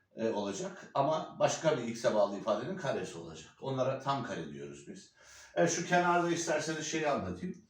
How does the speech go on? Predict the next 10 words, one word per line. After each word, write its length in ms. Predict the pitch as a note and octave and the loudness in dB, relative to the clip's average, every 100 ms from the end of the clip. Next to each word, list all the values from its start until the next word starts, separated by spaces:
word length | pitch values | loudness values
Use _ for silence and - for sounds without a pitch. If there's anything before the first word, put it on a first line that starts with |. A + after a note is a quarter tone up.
| _ - - - - | _ -20 -20 -20 -4
Tam 200 | - D3 | 0 2
kare, 400 | B2 B2 A#2+ A#2 - - - - - - - - - - _ _ - _ - _ _ _ _ - - - - - - - | 2 2 2 0 -8 -18 -20 -16 -16 -16 -10 -10 -12 -20 _ _ -20 _ -20 _ _ _ _ -14 -12 -12 -12 -12 -16 -4
tam 200 | - C#3 | 2 2
kare 260 | C3+ B2 A#2+ | 4 2 2
polinomlar. 800 | A#2 G#2 G2+ F#2+ F2+ F2+ - - - - - - - _ - - - | 2 0 0 -2 -2 -4 -6 -10 -12 -10 -10 -10 -12 _ -14 -10 0
Tam 220 | A#2+ A#2+ | 0 2
kare 260 | B2+ D3+ - | 0 0 -2
ikinci 380 | B2+ C3 C#3 | -4 -4 -2
dereceden 380 | C3+ A#2+ A#2+ A2+ | 2 2 2 0
polinomlar 840 | A#2+ A#2+ B2 A#2 - D3 - - | 0 2 0 0 0 0 -4 -16